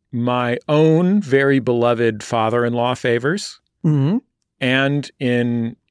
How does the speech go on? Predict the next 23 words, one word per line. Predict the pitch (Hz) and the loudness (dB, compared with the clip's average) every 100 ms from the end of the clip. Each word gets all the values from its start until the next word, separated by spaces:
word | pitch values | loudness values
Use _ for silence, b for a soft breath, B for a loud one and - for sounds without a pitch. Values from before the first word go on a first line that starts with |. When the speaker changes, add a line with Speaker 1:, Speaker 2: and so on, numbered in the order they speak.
| _ _ | _ _
Speaker 1:
his | 110 147 131 | -2 -2 0
lifetime | 127 123 127 - 123 123 123 | 0 0 0 -4 -2 -2 -2
was | 117 113 - | -2 -2 -2
favored | - 117 107 110 107 98 | -2 -2 0 -2 -2 -4
by | 107 104 104 - | -4 -4 -6 -8
my | 113 113 110 101 | -6 -2 -2 -4
father, | - 78 76 76 123 _ _ _ - | -8 -10 -10 -12 -12 _ _ _ -2
Speaker 2:
Mm-hmm. | 151 165 | 0 2
Speaker 1:
Lee. | 143 76 64 101 _ _ _ _ _ | 0 0 -6 -18 _ _ _ _ _
Um, | 113 113 113 117 120 _ _ _ _ _ | -4 -2 -2 -4 -6 _ _ _ _ _
and | 156 147 147 147 147 - _ - - _ | -2 0 2 0 -2 -8 _ -18 -18 _
I | 151 170 | 0 2
would | 180 165 | 4 2
describe | 170 - - 170 165 185 | 0 -2 0 2 2 2
those | 165 160 | 2 2
sandals | - 139 120 117 135 131 | 2 -2 0 0 0 -2
in | 127 | -4
the | 123 | -4
year | 117 117 113 110 113 _ _ _ | -2 0 0 -2 -4 _ _ _
twenty, | - 123 107 113 | -4 -4 0 0
whatever | 104 104 98 95 95 | 0 0 0 -2 -2
it | 92 | -4
is, | 85 82 113 - | -6 -8 -8 -8